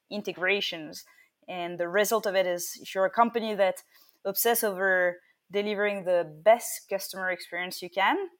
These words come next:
then Front should help you with that. Uh, we started the company eight years ago. We're now based in San Francisco, in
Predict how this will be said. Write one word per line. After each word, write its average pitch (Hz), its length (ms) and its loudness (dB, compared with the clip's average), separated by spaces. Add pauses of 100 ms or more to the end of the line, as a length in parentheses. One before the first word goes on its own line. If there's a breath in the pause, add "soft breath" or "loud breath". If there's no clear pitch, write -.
(120)
then 180 400 -2 (160)
Front 202 200 -2
should 190 240 -8
help 170 300 -6
you 147 100 -10
with - 220 -8
that. - 220 -6 (760 soft breath)
Uh, 175 300 4
we 190 80 -4
started 247 300 4
the 240 80 2
company 208 640 -6 (120)
eight 262 240 -2
years 214 220 0
ago. 220 260 0 (140)
We're 190 380 2
now 190 220 2
based 196 360 -2
in 180 320 -8
San 190 220 -10
Francisco, 208 920 -2
in 185 400 -6